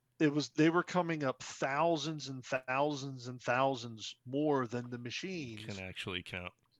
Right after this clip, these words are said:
Speaker 1: we can <laughs> actually count.
Speaker 2: <laughs> Isn't that
Speaker 1: That's
Speaker 2: weird?
Speaker 1: physically
Speaker 2: How that happens.
Speaker 1: possible.
Speaker 2: That's weird. It's so weird.
Speaker 1: <laughs>
Speaker 2: Um, there was a story starting to break late last night, and then I don't know if it,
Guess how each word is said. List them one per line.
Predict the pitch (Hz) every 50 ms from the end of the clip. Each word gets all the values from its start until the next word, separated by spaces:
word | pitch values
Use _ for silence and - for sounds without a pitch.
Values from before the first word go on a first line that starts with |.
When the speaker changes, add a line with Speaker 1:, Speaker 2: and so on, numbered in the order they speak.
| _ _ _ -
Speaker 1:
we | 302 -
can | - - 165 151 143 -
<laughs> | -
actually | - - 185 165 - - - - 135 127 127 - -
count. | - - 214 185 165 135 117 -
Speaker 2:
<laughs> | -
Isn't | - 123 - _ _ - - - - - - -
that | 208
Speaker 1:
That's | 233 160 - -
Speaker 2:
weird? | 104 175 175 139 117 113 113
Speaker 1:
physically | 117 - - 185 196 185 160 190 196 185 185 180 170
Speaker 2:
How | - 107
that | 107
happens. | 165 165 170 175 175 165 -
Speaker 1:
possible. | 160 135 117 90 87 92 - -
Speaker 2:
That's | 190 147 110 - - -
weird. | 123 135 123 104 101 101 _ _ _ _ _
It's | - -
so | - 127 123 120 127
weird. | 123 104 98 - -
Speaker 1:
<laughs> | _ - - - _ _ _ _ _ _ - - _ - 269 - _ - - - _ _ - 170 - _ -
Speaker 2:
Um, | - 117 107 104 101 98 101 98 98 87 - _ _
there | - 131 143
was | 156 165 160 147
a | 135 117
story | - - - - - 170 170 175 180 175 165
starting | 151 - - - 135 131 - 139 131
to | 110
break | - _ - 107 110 113 117 110 - - - _ _ _ _ _ _ _ _ _ _ _ _ _ _ _ _ _ _ _ _ _ _ _ -
late | 107 107 120 135 143 - -
last | 117 113 113 113 110 - -
night, | 120 113 110 110 113 113 - _ -
and | 101 95 90
then | 95 98 98 95 95 98 95 95 95 - _ _ _ -
I | 98 101
don't | 117 120
know | 113 98
if | 90 - -
it, | - -